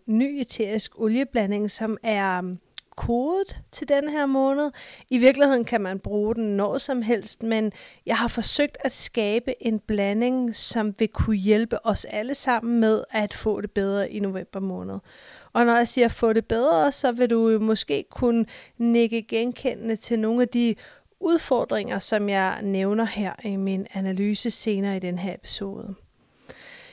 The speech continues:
Jeg har valgt at kalde den for transformationens lys. Og hvis nu du er sådan en, der også har hørt mig lægge, øhm, englekort på, øh, på Facebook,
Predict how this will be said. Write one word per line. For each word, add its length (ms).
Jeg 120
har 100
valgt 340
at 120
kalde 320
den 120
for 200
transformationens 1200
lys. 560
Og 380
hvis 280
nu 140
du 100
er 40
sådan 240
en, 140
der 60
også 260
har 80
hørt 280
mig 180
lægge, 560
øhm, 200
englekort 680
på, 340
øh, 300
på 100
Facebook, 680